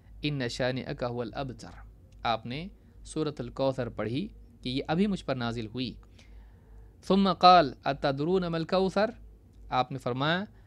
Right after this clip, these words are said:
"तुम्हें मालूम है कौसर क्या है?" फ़कुलना अल्लाह व रसूलुहु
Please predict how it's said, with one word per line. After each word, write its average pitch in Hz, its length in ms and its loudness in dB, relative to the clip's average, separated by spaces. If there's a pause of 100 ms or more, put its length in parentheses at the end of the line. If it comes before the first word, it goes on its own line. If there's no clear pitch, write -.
(260)
"तुम्हें 139 200 0
मालूम 147 360 4
है 180 120 2
कौसर 156 400 2
क्या 175 260 8
है?" 202 200 2 (1900)
फ़कुलना 156 420 0
अल्लाह 139 320 0
व 123 140 -4
रसूलुहु 117 400 -6